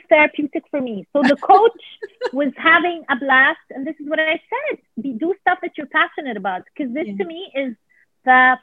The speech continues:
Speaker 1: fun part of after a very long, hectic, draining day.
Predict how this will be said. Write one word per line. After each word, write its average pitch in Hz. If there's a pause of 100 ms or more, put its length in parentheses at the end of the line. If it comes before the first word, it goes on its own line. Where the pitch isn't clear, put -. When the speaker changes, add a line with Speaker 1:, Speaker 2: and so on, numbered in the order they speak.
Speaker 1:
fun 302
part 277
of 247 (360)
after 262
a 254
very 269
long, 262 (100)
hectic, - (140)
draining 226
day. 185